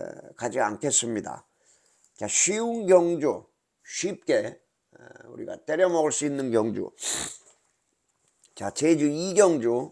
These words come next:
아, 현장 예상 꼭 참고들 부탁을 드리겠습니다.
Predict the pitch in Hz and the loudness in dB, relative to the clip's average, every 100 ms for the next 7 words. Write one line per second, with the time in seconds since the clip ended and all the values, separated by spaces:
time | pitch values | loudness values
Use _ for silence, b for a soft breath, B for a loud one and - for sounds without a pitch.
0 | _ - - - - - 135 139 139 127 | _ -20 -20 -20 -20 -12 -8 -2 -2 -2
1 | 113 120 143 - - 101 90 - - 131 | -4 -2 -2 -2 -14 -12 -12 -12 -16 -12
2 | 131 120 120 131 - - 104 98 98 107 | -8 -6 -6 -8 -12 -14 -12 -10 -10 -8
3 | 104 107 - 95 78 - | -6 -8 -10 -18 -20 -20